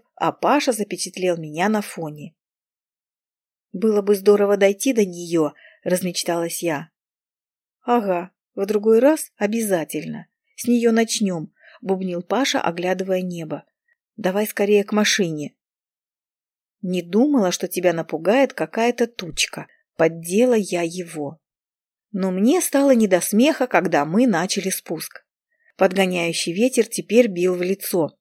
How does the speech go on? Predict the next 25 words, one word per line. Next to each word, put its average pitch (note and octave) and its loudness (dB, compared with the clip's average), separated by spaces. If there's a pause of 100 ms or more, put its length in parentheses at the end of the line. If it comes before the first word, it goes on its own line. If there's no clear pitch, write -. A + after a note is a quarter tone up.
(220)
хлестал G3 0
по D#3 -4
щекам B3+ 0
и - -2
трепал G3 0
мою E3 -4
толстовку. - -6 (760)
Я G#3+ 6
не A3+ 4
взяла G#3+ 4
куртку C#4 0
из F#3 -4
машины, E3 -4 (420)
а G3+ 2
зря. F3 -2 (1080)
Пришлось A#3+ 2
двигаться A#3+ 2
медленнее. E3 -2 (520)
Холодные G3 2
порывы F#3 2
воздуха A3+ 2
забирались G3 2
мне F#3+ -2
под F#3+ 0
одежду. E3 -2